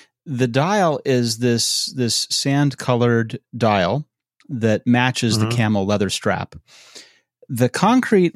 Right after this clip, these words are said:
Speaker 1: <sighs> I just feel like you're gonna, you know, you're gonna walk into a door frame, you're gonna chip it.
Speaker 2: Yeah.
Speaker 1: And then where will you be?
Speaker 2: Uh, uh, you think so?
Speaker 1: What, what are you gonna do? Take, like, a, a, a toothpick and mix up some mortar and put it back together?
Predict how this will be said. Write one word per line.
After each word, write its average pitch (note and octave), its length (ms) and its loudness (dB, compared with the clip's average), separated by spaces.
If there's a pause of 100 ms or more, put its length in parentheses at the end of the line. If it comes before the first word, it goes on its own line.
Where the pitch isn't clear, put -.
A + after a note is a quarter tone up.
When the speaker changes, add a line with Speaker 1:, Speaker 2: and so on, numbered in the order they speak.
(120)
Speaker 1:
<sighs> - 1120 -10
I F3 120 2
just A#3 220 0
feel F#3+ 160 0
like C#3+ 320 0
you're D3 160 -2
gonna, D3+ 360 2
you C#3+ 180 -2
know, C#3 60 2
you're C3 200 2
gonna C3+ 140 0
walk C#3+ 280 0
into D#3+ 160 0
a C3 40 2
door A#2 240 2
frame, A2+ 220 0
you're G#2 100 -2
gonna G#2 160 -2
chip - 260 -6
it. - 100 -12 (160)
Speaker 2:
Yeah. A#2 280 0 (760)
Speaker 1:
And A#2+ 160 4
then B2+ 120 2
where A#2 120 2
will G2+ 120 0
you F#2+ 140 -4
be? G2+ 120 -6
Speaker 2:
Uh, G#3 360 0 (520)
uh, B3+ 420 0
you G#2 100 0
think C3+ 220 -4
so? G#3+ 460 -2
Speaker 1:
What, G3 280 -2
what G3+ 120 4
are G#3 40 2
you G3+ 60 0
gonna F#3+ 140 2
do? B2+ 160 2
Take, C#3+ 280 -2
like, C3+ 200 0
a, A2+ 880 2
a, A#2 100 -2
a - 20 2
toothpick C#3+ 520 -2
and G#2+ 140 2
mix A#2+ 180 -2
up A#2+ 100 -4
some A#2 120 0
mortar A#2 340 2
and G2 140 -2
put A#2 140 -2
it A2+ 80 -6
back A2 200 -4
together? A2 460 -2